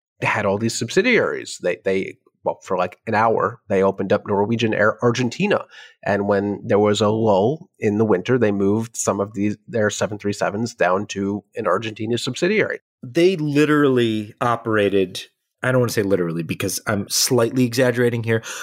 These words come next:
Speaker 2: but they operated maybe a dozen flights
Speaker 1: Maybe.
Speaker 2: before they said, "No, we're done."
Speaker 1: But then they also had a little operation out of J F K, where I think there were a few seven three seven eight hundreds that operated from J F K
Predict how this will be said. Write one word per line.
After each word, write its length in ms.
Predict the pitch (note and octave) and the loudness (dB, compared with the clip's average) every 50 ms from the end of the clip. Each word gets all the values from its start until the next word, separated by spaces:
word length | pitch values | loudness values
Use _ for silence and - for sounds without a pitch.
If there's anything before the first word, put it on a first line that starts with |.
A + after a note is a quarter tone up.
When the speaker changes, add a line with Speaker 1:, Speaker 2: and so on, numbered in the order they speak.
| - _ | -4 _
Speaker 2:
but 100 | - - | -2 2
they 160 | - E3 - - | 2 0 2 2
operated 600 | - C#3+ B2+ - - B2 A#2+ A#2 G#2+ A#2 G#2 G#2 | 0 0 -2 0 0 2 2 4 2 2 0 0
maybe 880 | F#2+ F#2+ G2+ G#2+ A2+ A#2 A#2+ B2 B2+ B2+ C3 C3 B2+ A#2+ A#2+ A#2 B2 - | -4 -4 -2 -2 0 0 0 2 4 4 4 4 2 0 -2 -4 -2 -2
a 80 | A2+ | 0
dozen 340 | G2+ A2+ G2+ F#2+ F#2 G2 F#2 | 2 2 2 2 2 0 -4
flights 540 | - - - D#2+ C#2 - - - - - - - | -2 -2 -2 -2 -2 -4 -4 -4 -4 -4 -2 0
Speaker 1:
Maybe. 240 | D3 C#3 C#3 C3 A#2+ | 4 4 6 6 4
Speaker 2:
before 160 | A#2+ A2+ G#2 | 4 2 2
they 120 | G2+ G2+ | 2 0
said, 220 | G2 - A2 F#2 G#2+ | 2 2 0 0 0
"No, 220 | G2+ F#2+ F2+ E2+ | -2 0 0 4
we're 140 | E2+ F#2 F#2 | 4 4 4
done." 260 | E2+ F2+ E2 - - _ _ _ _ | 4 2 -2 -2 -6 _ _ _ _
Speaker 1:
But 260 | B2 A2 E3 D#3+ - | 2 2 2 2 2
then 400 | - D3+ A#2+ G#2+ G2+ A2+ - - G2 | 2 2 2 2 0 0 -2 -2 2
they 140 | - B2 B2 | 2 2 2
also 420 | - - G2+ G2 G2+ - - D3+ D3 | 4 4 2 2 2 4 2 2 2
had 480 | - A#2+ G#2 A2 F#2+ G2 A2+ C3 C3+ - - | 2 0 0 0 2 2 2 0 0 -4 0
a 160 | C3 A#2+ A#2 | 2 2 4
little 240 | A2+ A#2+ A#2+ A2+ A2+ | 4 4 4 6 6
operation 480 | A2 G#2 - G#2+ G#2 G#2 - - A#2+ - - | 4 4 4 4 2 2 2 0 0 0 0
out 120 | G2+ G2+ F#2+ | -2 -2 -2
of 80 | F#2+ | -2
J 180 | - A#2 F#2+ G2+ | 0 2 2 2
F 100 | A2 - | 2 2
K, 180 | - A3+ B3 | 2 2 2
where 140 | G3 B2+ G#2 | 4 4 2
I 80 | D#2+ G#2 | 2 0
think 160 | - A2 - | -2 -2 0
there 80 | A2 G#2 | 2 2
were 200 | G#2+ G#2+ G#2 - | 4 2 2 2
a 80 | - A2+ | 0 -2
few 560 | - - - - A#2+ A#2+ A#2+ A#2+ B2 C3 B2+ | -4 -4 -10 -2 2 2 4 4 2 0 -2
seven 320 | B2 - - A2 A2 A#2 G#2+ | -6 -2 -2 -2 -2 -2 -4
three 160 | A2+ A#2 A2+ | -4 -4 -2
seven 280 | - A2 G2 A#2 A#2 - - - | -2 -2 -2 -2 -4 -4 -4 -6
eight 140 | B2+ - - | -6 -6 -4
hundreds 480 | - - G2+ G2+ F#2 G2 G#2+ - - | -4 -4 -4 -4 -2 -2 -2 0 0
that 100 | B2+ - - | -2 0 2
operated 460 | G#2+ G#2+ G#2 - G2+ G2 G2+ A#2+ B2 | 2 0 0 2 0 2 2 0 0
from 180 | - A2 G#2+ G2+ | -2 -4 -4 -2
J 120 | - G2 | 0 2
F 200 | F#2+ G2 A2 - | 2 2 2 0
K 320 | - - G2 F#2+ G#2+ C3 | 0 -2 0 0 0 0